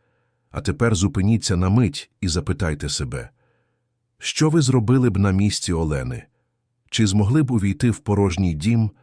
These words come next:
коли серце вистрибує з грудей? Це не лише історія про страх, це про рішучість, яка прокидається в нас, коли ми стикаємося з невідомим.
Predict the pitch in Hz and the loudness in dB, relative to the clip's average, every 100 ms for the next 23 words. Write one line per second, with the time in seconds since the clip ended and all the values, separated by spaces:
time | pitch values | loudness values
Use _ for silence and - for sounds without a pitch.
0 | _ _ - 95 95 - 113 101 98 90 | _ _ -4 -2 0 0 0 0 -4 -4
1 | 92 104 107 90 85 76 82 90 78 57 | -4 -2 -2 0 -2 -4 -4 -4 -4 -8
2 | - _ _ _ _ _ _ _ - 127 | -14 _ _ _ _ _ _ _ -4 0
3 | 127 127 131 151 139 - 123 113 - 110 | 2 2 2 2 0 0 0 0 -2 -4
4 | - 95 69 - 110 - 113 110 - 139 | -2 -4 -4 -2 -4 0 0 0 0 -2
5 | 117 - - - - - _ - 95 120 | -2 -4 -8 -12 -20 -20 _ -8 -4 -2
6 | 113 110 107 110 101 - 95 80 92 82 | -2 -2 -2 0 0 -2 -2 0 0 0
7 | - - _ _ - 107 113 107 - 104 | -4 -10 _ _ -4 0 4 2 2 -4
8 | - 107 98 87 - 87 90 87 92 92 | -2 -2 0 -2 -2 -2 -2 -2 0 -2
9 | 73 62 50 | -2 -6 -12